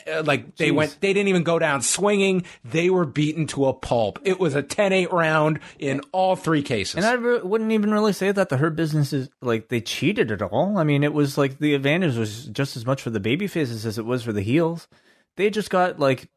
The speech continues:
Speaker 2: beat, beat down, um, and then choked out like chumps. You know, like, I, I would have certainly said after, like, um, Payback that Apollo, okay, he's probably going to get a rematch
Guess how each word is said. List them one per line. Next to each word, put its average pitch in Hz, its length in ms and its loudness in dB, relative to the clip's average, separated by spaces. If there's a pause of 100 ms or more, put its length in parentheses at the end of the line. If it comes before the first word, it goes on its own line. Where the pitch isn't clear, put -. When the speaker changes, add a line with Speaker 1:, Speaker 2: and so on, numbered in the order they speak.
Speaker 2:
beat, 185 360 0 (580)
beat 214 260 -4
down, 165 500 2 (560)
um, 127 500 2 (100)
and 131 140 2
then 139 360 2 (100)
choked - 460 0
out 190 380 0 (100)
like 131 220 0
chumps. - 500 -2 (340)
You 156 80 -2
know, 165 120 4
like, 160 160 4
I, 165 160 2
I 175 180 2
would 190 160 4
have 147 100 2
certainly 190 320 0
said 156 260 2
after, 139 300 2
like, 120 220 2
um, 104 380 0
Payback 110 460 -2 (260)
that 107 100 2
Apollo, 110 720 0
okay, 120 320 2
he's 131 140 0
probably 147 360 0
going 123 200 0
to 117 80 -4
get 110 160 0
a - 20 -4
rematch 117 560 -2